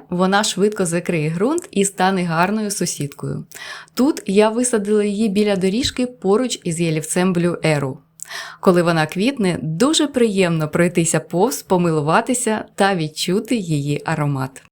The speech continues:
В наступному прикладі висаджена проста група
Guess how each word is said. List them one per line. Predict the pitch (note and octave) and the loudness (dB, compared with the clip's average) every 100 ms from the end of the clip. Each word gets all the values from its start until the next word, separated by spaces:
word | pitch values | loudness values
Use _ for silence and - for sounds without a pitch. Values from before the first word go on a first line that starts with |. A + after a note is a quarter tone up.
| _ _ _ _ _ _ - | _ _ _ _ _ _ 2
В | |
наступному | A3 B3 - G#3 G3 F#3+ F#3+ | 4 4 2 0 2 2 2
прикладі | D4+ E4+ D4+ C#4 D4 - - | 0 2 0 0 -2 -2 -4
висаджена | E3 A3 D4 A#3+ A#3 A3 | 0 2 2 2 0 0
проста | G3+ E3+ - | -2 -2 0
група | F3+ D#3+ C#3+ D3 | 0 0 -2 -4